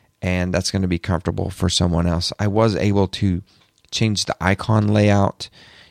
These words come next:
You could put more in there or less in there, make 'em bigger, make 'em smaller. Uh, they did scroll off the screen, so if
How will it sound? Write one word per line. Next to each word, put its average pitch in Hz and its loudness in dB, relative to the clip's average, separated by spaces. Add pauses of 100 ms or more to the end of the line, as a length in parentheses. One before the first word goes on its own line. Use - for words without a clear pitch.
You 101 -10
could 104 -2
put - 0
more 101 0
in 98 0
there 92 2
or 87 -2
less 90 0
in 92 -2
there, 90 -2
make 87 -4
'em 92 -8
bigger, 95 0
make 82 -4
'em 87 -8
smaller. 92 -2 (600)
Uh, 69 -8
they 87 0
did 110 0 (200)
scroll - 0
off 98 -2
the 92 -2
screen, 117 2
so 95 2
if - -4